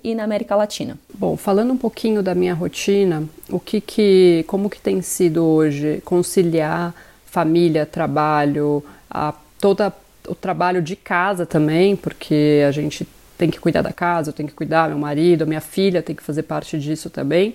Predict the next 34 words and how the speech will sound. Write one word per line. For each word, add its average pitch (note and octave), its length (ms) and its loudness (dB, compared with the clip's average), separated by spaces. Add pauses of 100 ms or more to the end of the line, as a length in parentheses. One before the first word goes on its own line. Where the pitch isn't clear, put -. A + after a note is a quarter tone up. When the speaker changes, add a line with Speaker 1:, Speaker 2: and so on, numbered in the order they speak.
Speaker 2:
E, A#3+ 580 2
é, E3+ 440 2
obviamente, F3+ 1600 2
a E3+ 240 0
equipe, G3 580 -2
as D#3 140 -4
pessoas F#3 680 0
que - 80 -10
trabalham E3 520 -2
comigo, E3 460 -2
as D#3 100 -6
pessoas E3+ 560 -4
que F3 180 -4 (340)
estão F#3 280 -2
à - 20 2
minha F3+ 180 2
volta E3+ 440 0
e - 20 0
que - 160 -14
também G3 320 -2
precisam, G3 580 -2 (340)
né, F3+ 180 2
que - 100 -8
também G3+ 300 2
têm G#3+ 240 2
os G3 100 -4
seus F3+ 180 -2
desafios, F3 920 -2
é, - 180 -10
não F3 220 -2
só F3+ 340 0
profissionais, E3+ 720 -4
mas F3 200 -4
pessoais. D3 720 -6